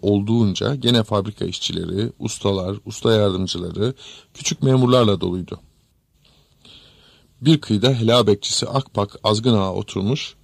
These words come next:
çevresine alanlara harbi umumi anılarını anlatıyor, onları gülmekten kırıyordu.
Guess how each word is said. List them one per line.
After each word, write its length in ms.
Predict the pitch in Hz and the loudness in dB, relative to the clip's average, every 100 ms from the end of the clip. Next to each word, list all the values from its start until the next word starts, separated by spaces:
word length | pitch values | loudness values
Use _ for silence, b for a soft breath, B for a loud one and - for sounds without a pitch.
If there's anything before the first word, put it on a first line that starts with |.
| _ | _
çevresine 520 | - 123 123 127 143 | 0 0 2 0 -2
alanlara 600 | 131 104 98 95 95 123 | 0 0 0 -2 -2 -2
harbi 480 | 120 - 120 131 113 | -4 -2 0 2 0
umumi 580 | - 110 113 113 123 139 | -2 2 4 4 4 2
anılarını 500 | 107 104 98 95 98 | 2 2 2 0 -2
anlatıyor, 640 | 95 92 87 - 101 131 - B B B | -4 -6 -8 -4 -2 -2 -4 B B B
onları 340 | 135 139 117 98 | 2 6 6 4
gülmekten 600 | 120 120 101 - 120 117 | 2 2 0 -2 -2 -2
kırıyordu. 540 | 101 95 85 80 - | -4 -6 -6 -8 -16